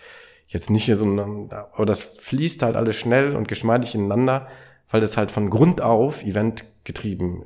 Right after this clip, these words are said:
ist. Da wird halt nirgendwo an keiner Stelle irgendwas gepollt, ja. Ja, so, und, äh, das war quasi mein, das war so mein, so mein Lehrstück. Und dann habe ich mir gedacht, boah, das, ne, mit, mit allem, was so genervt hat beim Coden, so für die Softwareentwickler, hab ich gedacht, das muss doch eigentlich noch viel eleganter und cooler gehen, ne?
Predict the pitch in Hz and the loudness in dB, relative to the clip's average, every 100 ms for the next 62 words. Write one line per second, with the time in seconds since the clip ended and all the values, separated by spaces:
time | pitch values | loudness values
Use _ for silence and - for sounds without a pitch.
0 | - 82 - 82 85 - 92 - 107 123 | -10 -10 -6 -6 -4 -2 -4 -4 0 4
1 | 175 101 98 95 117 104 - 95 127 107 | 4 2 -2 -2 -2 -2 -4 -2 0 0
2 | 98 - 92 - 82 - - - - - | -2 -8 -8 -6 -6 -6 -10 -10 -12 -20
3 | - - - - - - - _ _ _ | -20 -20 -20 -20 -20 -20 -20 _ _ _
4 | - - - - 117 - 107 120 113 113 | -6 -6 -8 -4 -4 0 0 4 6 6
5 | 117 147 120 120 110 107 101 101 98 98 | 4 4 4 4 4 4 4 4 0 -4
6 | - 92 101 101 98 98 95 95 87 87 | -6 -4 -2 0 2 2 2 0 -2 -6
7 | 85 90 90 95 104 127 - - 104 107 | -6 -4 -2 2 4 4 2 2 4 4
8 | 107 113 104 101 - 90 95 - - - | 2 0 2 0 0 0 2 0 -6 -18
9 | - - - - _ 120 120 117 123 113 | -20 -20 -20 -20 _ 0 2 4 2 4
10 | 113 127 120 - 110 104 120 123 117 107 | 6 6 6 4 2 4 4 4 0 2
11 | 104 101 113 139 151 127 117 95 104 113 | 2 4 4 4 4 0 0 -2 -2 0
12 | 120 117 117 101 95 - 87 - 110 - | 0 0 2 2 0 -2 -4 -2 -2 -2
13 | - 90 92 87 82 87 95 101 - - | -2 -2 0 -2 -2 -2 -2 -4 -14 -12
14 | - 95 90 85 87 82 82 80 82 - | -4 -2 -2 -4 -4 -4 -6 -8 -12 -10
15 | 87 80 80 76 - - 85 | -8 -6 -8 -10 -10 -12 -14